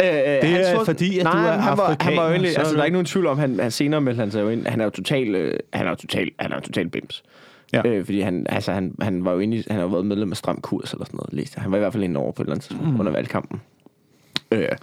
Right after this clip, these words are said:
Speaker 1: så han, han er jo sådan en, øh, han er, han er jo den der hvid vinterteori-agtige type, ikke?
Speaker 2: Ja.
Speaker 1: Altså, sådan, han er, der er helt tydeligt bimlet sidst. Men han gjorde noget, som var sådan,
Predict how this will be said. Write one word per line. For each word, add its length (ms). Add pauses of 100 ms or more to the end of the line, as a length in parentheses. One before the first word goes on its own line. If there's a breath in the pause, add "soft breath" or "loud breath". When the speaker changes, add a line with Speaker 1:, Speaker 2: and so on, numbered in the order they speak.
(380 loud breath)
Speaker 1:
så 160
han, 420
han 200
er 60
jo 120
sådan 160 (100)
en, 60
øh, 200
han 140
er, 60 (480 loud breath)
han 160
er 60
jo 80
den 220
der 80
hvid 280
vinterteori-agtige 1160
type, 460
ikke? 120 (680 loud breath)
Speaker 2:
Ja. 160 (200)
Speaker 1:
Altså, 260
sådan, 200
han 200
er, 140 (120)
der 60
er 40
helt 180
tydeligt 220
bimlet 280
sidst. 260
Men 100
han 260
gjorde 280
noget, 320
som 300
var 120
sådan, 480